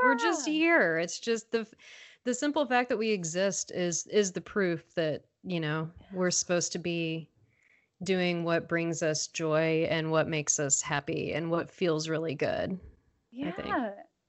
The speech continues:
Speaker 2: exactly. So I think that the main thing, especially in the past year, year and a half, has just been being able to sit with myself and like who I am.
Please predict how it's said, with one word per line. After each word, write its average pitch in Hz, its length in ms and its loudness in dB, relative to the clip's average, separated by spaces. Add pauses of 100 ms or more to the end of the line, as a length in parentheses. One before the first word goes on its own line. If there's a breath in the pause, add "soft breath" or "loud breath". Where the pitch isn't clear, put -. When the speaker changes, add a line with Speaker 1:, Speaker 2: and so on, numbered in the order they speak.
(140)
Speaker 2:
exactly. 240 800 -2 (460)
So 302 500 4
I 269 120 -4
think 359 320 -8
that 370 160 -6 (320)
the 269 100 -2
main 277 460 0
thing, 269 360 -6 (160)
especially 294 600 0
in 254 80 2
the 240 60 -2
past 233 440 0 (140)
year, 240 480 2
year 226 260 -2
and 233 100 -4
a 233 40 -4
half, 247 340 -2
has 240 220 -6
just 233 240 -8
been 233 280 0 (440 soft breath)
being 320 260 6
able 339 280 2
to 262 180 -6
sit - 340 -2
with 269 180 -6
myself 311 460 2 (100)
and 220 180 -4
like 220 320 -4
who 233 100 -4
I 208 140 0 (220)
am. 190 180 -18